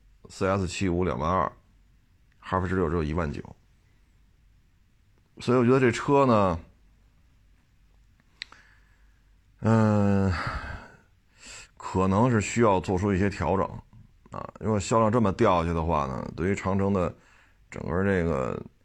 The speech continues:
士气呢，或多或少有点影响啊。因为这就是相当于，呃，中军帐中的那杆大旗啊，它是不能动的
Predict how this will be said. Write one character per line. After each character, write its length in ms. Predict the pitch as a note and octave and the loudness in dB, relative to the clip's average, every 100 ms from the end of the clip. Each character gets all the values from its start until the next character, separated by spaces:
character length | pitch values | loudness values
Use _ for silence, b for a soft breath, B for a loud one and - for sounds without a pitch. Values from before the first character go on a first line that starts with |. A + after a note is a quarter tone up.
| _ _ _ - | _ _ _ -14
士 360 | - - A#2+ D#2 | -8 -4 -2 -2
气 160 | - | -6
呢， 180 | G1+ - | -8 -10
或 240 | - G#2 | -10 -4
多 100 | F#2+ | -2
或 160 | B2 G#2+ | -2 -2
少 120 | D#2 | -4
有 60 | D2+ | -2
点 120 | G2 A#1+ | -4 -4
影 200 | G1+ G2+ | -4 -6
响 140 | - - _ _ - | -6 -14 _ _ -16
啊。 120 | G1+ | -6
因 160 | F2+ | -2
为 60 | A2+ | 0
这 180 | A#2+ G#2+ | 2 2
就 140 | G#2 | 2
是 160 | F#2 F2 | 2 0
相 200 | E2+ G2 | 0 0
当 220 | G#2+ G#2 | 2 2
于， 180 | G2 G2+ - b b b b b b - | 2 0 -2 b b b b b b -16
呃， 180 | - G#1+ | -12 -10
中 240 | - A2 | -2 0
军 300 | G#2 G#2+ G#2+ | 2 2 2
帐 260 | G#2+ G2+ E2+ | 2 2 2
中 180 | F#2 G2+ | 0 0
的 120 | F#2 | 0
那 160 | F#2+ E2+ | 0 -2
杆 160 | C#2+ | -4
大 180 | D#2 E2 | -4 -4
旗 360 | E2 - F2 - _ - | -4 -6 -6 -6 _ -12
啊， 220 | A#1+ G1+ - | -10 -10 -8
它 140 | G2+ | -6
是 40 | |
不 120 | G2+ F#2 | -4 -4
能 180 | D#2+ | -4
动 140 | G2 F#2+ | -4 -4
的 160 | - | -6